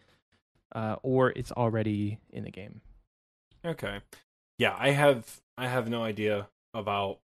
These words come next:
Speaker 2: about that. I've never killed Fazani's. I don't have a K C there. Um,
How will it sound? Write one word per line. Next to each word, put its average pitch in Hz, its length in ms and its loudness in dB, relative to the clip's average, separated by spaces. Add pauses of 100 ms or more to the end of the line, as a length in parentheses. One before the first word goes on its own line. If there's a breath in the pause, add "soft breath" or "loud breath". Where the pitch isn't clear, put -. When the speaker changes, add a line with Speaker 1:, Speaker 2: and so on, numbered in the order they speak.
(140)
Speaker 2:
about 104 280 -4
that. 101 160 -2
I've 110 140 0
never 110 200 0
killed 104 360 -2
Fazani's. 104 440 -2
I - 20 -2
don't 107 140 0
have 107 100 -4
a 104 40 -6
K 104 220 -4
C 104 220 -8
there. 98 280 -6 (500)
Um, 95 480 -2